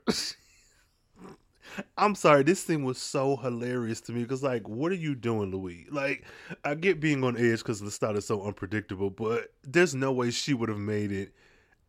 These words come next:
out of that living room to even touch the stairs, to get upstairs, let alone get into your coffin room.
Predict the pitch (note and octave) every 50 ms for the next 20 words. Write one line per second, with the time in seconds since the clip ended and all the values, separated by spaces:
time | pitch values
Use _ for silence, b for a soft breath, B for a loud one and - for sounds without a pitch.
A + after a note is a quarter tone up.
0 | _ - C#3+ C#3 C3+ C#3+ C3+ A#2 G#2 B2+ A#2+ A2 G2+ G#2 A2 A#2+ A2 G#2 G2 G2+
1 | G2+ G2+ G2 G2 G2 - - - A2+ B2 A#2+ G#2+ G#2+ G2+ - - - C3 - -
2 | - - A2 G#2 - - - G#2+ G#2 G2+ G2+ - - - B2 G#2+ F2+ A2 B2 A#2+
3 | - A#2 A#2+ - - - - A2 G#2 G#2 G#2+ G2+ G#2 A#2+ A#2+ A2 A2+ A2+ G2+ G2
4 | G2 - - B2+ A#2+ - A2 G#2+ - - A#2+ G#2 G#2 G#2 G2 - - - B2+ C3+
5 | C#3 C3+ B2 G2+ F#2+ F#2+ G2 F#2+ F#2+ F#2 F2+ F2+